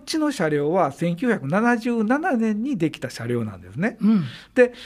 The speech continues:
Speaker 1: そっちの方は最初から方向幕がついてたんです。
Speaker 2: はい。
Speaker 1: だから、七十七年の時は新車からその方向幕がついてて、
Speaker 2: はい。
Speaker 1: その、今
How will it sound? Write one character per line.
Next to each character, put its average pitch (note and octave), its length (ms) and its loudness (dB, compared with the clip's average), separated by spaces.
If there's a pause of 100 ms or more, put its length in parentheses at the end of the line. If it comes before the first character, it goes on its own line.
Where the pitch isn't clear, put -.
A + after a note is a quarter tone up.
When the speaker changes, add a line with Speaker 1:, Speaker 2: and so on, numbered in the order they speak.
(140)
Speaker 1:
そ - 260 0
っ D4 120 0
ち G#4+ 160 -2
の D4 140 6
方 C4 220 0
は D4 160 4
最 F3 280 2
初 G3+ 180 0
か A3+ 140 0
ら C4+ 120 2
方 G3 320 0
向 G3+ 240 0
幕 C#3+ 340 -2
が G#3 240 0 (120)
つ - 160 -6
い C3+ 80 -2
て F3+ 120 2
た D3+ 100 -6
ん F#2+ 100 -16
で - 60 -20
す。 - 140 -20 (100)
Speaker 2:
は F3 320 -4
い。 C3 100 -14 (200)
Speaker 1:
だ C#4+ 120 4
か A3+ 60 4
ら、 G3+ 40 2
七 D4 280 4
十 C#4+ 180 0
七 C#4 240 2
年 A3 220 2
の G3 60 -2
時 A3 180 -2
は A#3+ 180 4 (240)
新 G3 260 2
車 F#3+ 160 4
か F#3 140 2
ら G#3 220 4 (240)
そ E3+ 120 2
の D3+ 140 4
方 E3+ 260 4
向 F3 200 2
幕 C3 240 -2
が C3 120 -2
つ C#3+ 140 -6
い C#3+ 80 -2
て D#3+ 140 4
て、 A#3 320 6
Speaker 2:
は F#3+ 260 0
い。 D3 100 -4
Speaker 1:
そ A#3+ 120 0
の、 A#3 180 4
今 A3 400 4